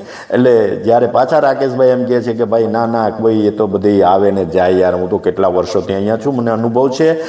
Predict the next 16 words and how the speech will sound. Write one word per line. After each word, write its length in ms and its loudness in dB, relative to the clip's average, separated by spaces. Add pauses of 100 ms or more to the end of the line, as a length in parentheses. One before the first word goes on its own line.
(140)
એ 80 2
રહેવા 220 4
દે," 120 0
એવી 420 0
વાત 280 0
કરે 200 0
છે. 180 -2
એટલે 320 -2 (160)
આ 120 2
વસ્તુની 500 -2
વાતચીત 380 -2
ચાલ-, 320 -2
ચાલતી 320 0
હોય 200 2
છે. 120 -2
પછી 600 -4